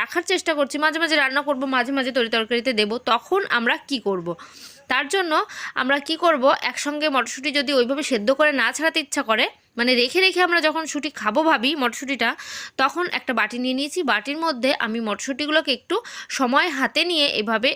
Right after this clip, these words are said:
একটু কষ্ট হবে, মানে একটু সময় লাগবে, মটরশুঁটির দানাগুলো মানে এইভাবে আমরা বের করে নেব। এই দানাগুলো যখন বের করে নেব, বের করে নেওয়ার পর দেখবে এটা খুব সহজেই কিন্তু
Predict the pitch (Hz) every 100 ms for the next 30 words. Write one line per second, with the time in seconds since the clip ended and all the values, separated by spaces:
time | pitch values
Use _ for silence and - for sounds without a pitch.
0 | - - - 381 403 359 - 370 320 233
1 | 370 339 285 269 349 339 262 277 247 208
2 | 202 330 - - - 220 254 - - 285
3 | 214 208 233 269 285 311 254 - 240 247
4 | 302 277 339 226 220 208 220 185 175 180
5 | - - - 320 339 277 254 262 285 311
6 | 330 330 294 220 233 277 330 311 233 214
7 | 208 233 269 269 247 202 233 294 320 262
8 | 226 262 247 220 214 247 - 294 - 208
9 | 247 254 311 330